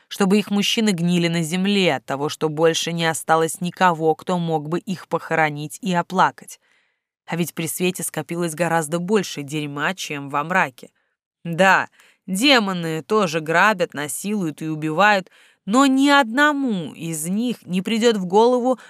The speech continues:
прикрывать это добродетелью. Они творят зло под знаменем зла,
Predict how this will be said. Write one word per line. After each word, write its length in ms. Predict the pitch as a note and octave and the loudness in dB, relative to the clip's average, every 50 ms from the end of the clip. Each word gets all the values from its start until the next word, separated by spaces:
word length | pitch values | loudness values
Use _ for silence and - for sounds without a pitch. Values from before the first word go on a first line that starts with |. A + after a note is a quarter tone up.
| _ _ | _ _
прикрывать 640 | - A3 A#3+ G#3+ - A3 A3+ G#3+ G#3+ A#3 A#3+ A3+ - | -2 0 0 2 2 4 4 4 6 4 4 2 0
это 220 | G#3 F#3+ G3+ G3 | 0 0 0 -2
добродетелью. 840 | F3 F#3 F3+ E3+ F#3+ F#3+ F3 D3+ D#3 C#3+ B2 - - - A2+ A2+ - _ _ _ _ _ _ _ _ | -2 -2 0 2 2 2 2 0 -4 -8 -8 -10 -12 -14 -14 -16 -16 _ _ _ _ _ _ _ _
Они 240 | - F3 G#3 C#4+ F4+ | -6 -2 -2 -2 0
творят 400 | - C#4 C#4 C4 C4 C4 A#3+ F3+ | 2 4 6 8 8 6 6 4
зло 320 | D3+ F3 F3+ F3 F#3+ G#3+ | 0 -4 -2 2 4 4
под 240 | A3+ - C4 A3+ E3+ | 4 6 4 2 2
знаменем 480 | D#3 F3 E3+ F3 F3+ F3+ F3+ F3+ F3+ F3+ | 2 0 0 0 0 -2 -2 -2 -4 -4
зла, 540 | E3 D#3 F3+ G3 G#3 G#3+ G3+ E3 C3 - | -4 -2 0 2 4 6 6 6 4 2